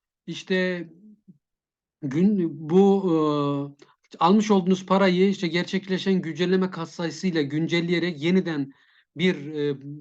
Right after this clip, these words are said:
borç çıkarıyor ve bu borcu size tak-, tebliğ ediyor. Siz de bu tebliğ edilen borcu ödeyerek bu ihyayı gerçekleştirmiş oluyorsunuz ve o hizmetleri satın alıyorsunuz.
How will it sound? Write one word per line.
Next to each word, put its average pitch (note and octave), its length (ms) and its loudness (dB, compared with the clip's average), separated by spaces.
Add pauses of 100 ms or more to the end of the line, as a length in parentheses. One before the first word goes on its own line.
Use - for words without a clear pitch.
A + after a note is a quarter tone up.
(360)
borç F#3 240 4
çıkarıyor G3 520 2
ve E3+ 160 -2
bu F3+ 140 2
borcu E3+ 300 0
size - 240 -6
tak-, D#3 360 -2 (280)
tebliğ D#3+ 360 4
ediyor. G3+ 480 2 (380)
Siz G3 260 -2
de G3+ 100 2
bu G3+ 140 -4
tebliğ F#3 340 0
edilen F3 400 -2
borcu F#3 600 -2 (400)
ödeyerek F#3+ 800 -2 (320)
bu A3 280 -6
ihyayı F#3 480 0
gerçekleştirmiş F#3 760 -4
oluyorsunuz G#3 500 0
ve G#3 80 2
o G3 120 2
hizmetleri F#3 500 0
satın F3+ 280 -8
alıyorsunuz. E3+ 600 -4